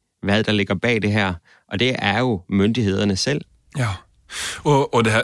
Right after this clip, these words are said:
Speaker 2: dette er jo kjempeinteressant. Altså, det er jo kriminalsjefen i politiet i Oslo som slipper ut Ali fra cella når de, <laughs> så de, når de skal avhøre han.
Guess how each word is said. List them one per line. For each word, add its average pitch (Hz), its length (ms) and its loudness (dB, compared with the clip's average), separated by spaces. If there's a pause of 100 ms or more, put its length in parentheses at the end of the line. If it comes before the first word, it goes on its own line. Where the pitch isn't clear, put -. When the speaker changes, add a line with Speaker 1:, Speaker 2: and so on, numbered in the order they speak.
(120)
Speaker 2:
dette 110 240 0
er 107 40 4
jo 110 60 2
kjempeinteressant. 101 840 0
Altså, 104 180 0
det 117 60 2
er 117 40 4
jo 107 120 0
kriminalsjefen 110 1300 0
i 92 240 -2
politiet 98 480 -4
i 107 100 -2
Oslo 104 320 -2 (640)
som 92 380 2 (180)
slipper - 480 -4 (180)
ut - 200 -6 (100)
Ali 104 340 0
fra - 200 -2
cella 101 360 0
når 120 120 -2
de, 95 380 -2 (100)
<laughs> - 320 -8
så 110 100 -4
de, 107 120 0 (480)
når 107 80 0
de 101 80 2
skal 101 140 0
avhøre 123 420 2
han. 90 160 -4